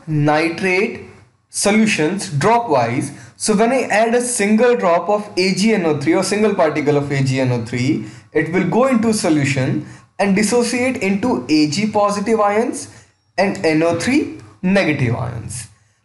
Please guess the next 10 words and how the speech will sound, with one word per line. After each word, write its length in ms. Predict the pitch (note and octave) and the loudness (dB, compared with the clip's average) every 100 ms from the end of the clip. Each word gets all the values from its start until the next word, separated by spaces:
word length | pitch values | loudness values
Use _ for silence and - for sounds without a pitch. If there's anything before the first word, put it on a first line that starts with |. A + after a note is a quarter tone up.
| - | 0
Now 120 | G#3+ | 0
this 440 | F#3 C#4 C#4 - - | 2 0 -2 -6 -2
A 300 | F3+ G#3 G#3+ | 0 2 0
G 340 | - C#4 - | 2 2 0
positive 640 | - F#3+ F3 F3+ A3 B3+ B3 | 0 2 2 2 -2 0 0
ion 680 | F3+ D#3 C3+ B2+ - - - - _ _ | 2 2 0 -2 -2 -6 -12 -20 _ _
combines 840 | G3+ G3 F#3+ F3+ F3+ G#3+ A#3+ - | 0 2 2 2 2 0 -2 -2
with 320 | A3 C4 A#3 - - - _ - | 0 0 -2 -6 -20 -20 _ 0
iodide 600 | D#3+ F3+ G#3 A3+ A#3+ C4 | 2 2 2 2 2 0
ion 760 | - C#3+ B2+ B2 C3+ - - | 0 0 0 0 -2 -4 -8